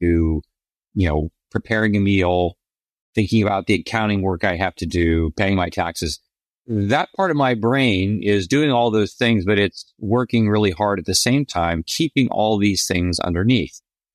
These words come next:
And the thing is, like, like anything else, your brain, my brain, our minds will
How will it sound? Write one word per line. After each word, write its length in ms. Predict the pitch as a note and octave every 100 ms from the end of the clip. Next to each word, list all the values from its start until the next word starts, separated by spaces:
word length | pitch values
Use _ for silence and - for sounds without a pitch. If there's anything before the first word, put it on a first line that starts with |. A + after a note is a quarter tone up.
| _ -
And 180 | F3
the 60 | F3+
thing 220 | - C#4
is, 320 | D#3+ C3 D3
like, 220 | E3 C#3+ -
like 200 | C#3 C3+
anything 380 | E3 E3+ F3 D3+
else, 420 | D#3 F2 E2+ - - _ _ _ _
your 240 | B2 D#3
brain, 440 | C#3 C3+ A2+ A#2+ C3
my 200 | G#2 B2+
brain, 520 | G2 F2 F2+ B2 B2+ -
our 180 | F2+
minds 580 | G#2 G2+ E2+ E2+ B2+ C#3+ - _ _ _ _
will 600 | A2 G#2+ G#2 G2+ G2 G2